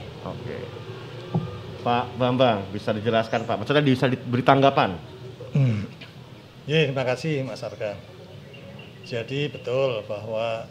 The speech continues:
Speaker 2: eh, dari masyarakat tadi disampaikan belum tahu dan banyak harapan lah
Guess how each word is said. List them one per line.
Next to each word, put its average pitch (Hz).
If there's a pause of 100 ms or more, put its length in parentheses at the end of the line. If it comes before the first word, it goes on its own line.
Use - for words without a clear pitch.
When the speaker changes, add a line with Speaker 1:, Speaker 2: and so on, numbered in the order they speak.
Speaker 2:
eh, 117
dari 107 (720)
masyarakat 117
tadi 123
disampaikan 127 (720)
belum 104
tahu 135 (560)
dan 107 (880)
banyak 123
harapan 135
lah 127